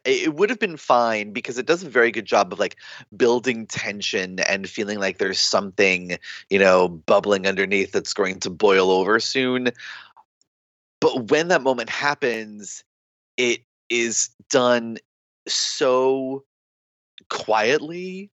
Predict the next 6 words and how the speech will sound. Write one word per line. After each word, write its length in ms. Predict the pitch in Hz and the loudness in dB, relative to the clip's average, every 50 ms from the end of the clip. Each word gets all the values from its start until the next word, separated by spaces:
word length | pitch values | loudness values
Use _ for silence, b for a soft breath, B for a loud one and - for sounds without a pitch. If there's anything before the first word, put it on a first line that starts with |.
| _ _ _ _ _ _ _ - | _ _ _ _ _ _ _ -8
and 180 | 113 110 98 - - | -6 -4 -2 0 0
unassumingly 1120 | 131 143 139 135 - - - 113 110 107 127 143 151 165 185 190 196 202 214 220 220 226 _ _ _ _ _ _ _ _ _ _ _ - | 2 2 2 2 0 0 0 0 0 2 0 0 0 0 0 2 2 2 0 -2 -4 -8 _ _ _ _ _ _ _ _ _ _ _ -14
that 580 | - 104 - 139 143 135 135 127 120 120 - - _ _ | -10 -2 2 4 4 6 6 6 6 4 2 -2 _ _
it, 200 | - 120 113 - | -4 -4 -2 -2
it 140 | 135 127 - | -4 -6 -4
didn't, 440 | - 143 147 135 139 135 127 117 | -2 -2 0 2 2 0 0 -4